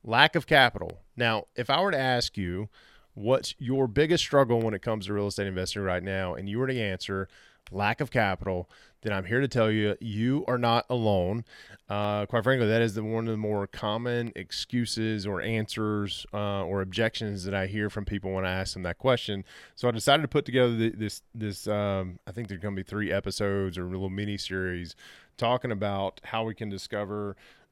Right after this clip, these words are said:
um, the reason for your lack of capital. And we're gonna do that here, right here in this video. And the next two are gonna talk about tips and tricks on how to overcome what we discover. And then the third one, we're gonna discuss, uh, thirteen creative, um,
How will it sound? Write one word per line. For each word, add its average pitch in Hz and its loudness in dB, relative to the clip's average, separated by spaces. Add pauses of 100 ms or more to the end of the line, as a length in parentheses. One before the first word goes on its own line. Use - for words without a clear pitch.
(120)
um, 90 -8 (180)
the 110 -6
reason 131 4
for 120 0
your 98 2
lack 95 -2
of 87 -16
capital. 90 -4
And 104 -4
we're 101 -2
gonna 135 4
do 120 4
that 104 2
here, 110 -2
right 107 2
here 110 0
in 101 -2
this 95 -6
video. 101 -4
And 92 -6
the 95 -6
next 107 -2
two 110 -2
are 98 0
gonna 98 -4
talk 98 -2
about 95 -2
tips 101 -2
and 98 -8
tricks 107 -4
on 98 -8
how 98 -2
to 95 0
overcome 98 -2
what 104 0
we 101 -2
discover. 95 -2 (380)
And 98 -12
then 95 -10
the 90 -12
third 107 -6
one, 95 -8
we're 90 -8
gonna 92 -6
discuss, 90 -8
uh, 90 -8
thirteen 101 -6
creative, 92 -6 (540)
um, 87 -6